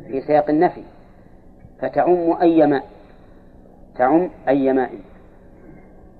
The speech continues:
وعلى هذا فالتعليل والتأويل كلاهما لا وجه له، كلاهما لا وجه له. يبقى النظر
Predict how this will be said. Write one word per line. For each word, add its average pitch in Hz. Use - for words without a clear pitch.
وعلى 139
هذا 170
فالتعليل 147
والتأويل 131
كلاهما 143
لا 139
وجه 131
له، 101
كلاهما 143
لا 135
وجه 127
له. 101
يبقى 156
النظر 143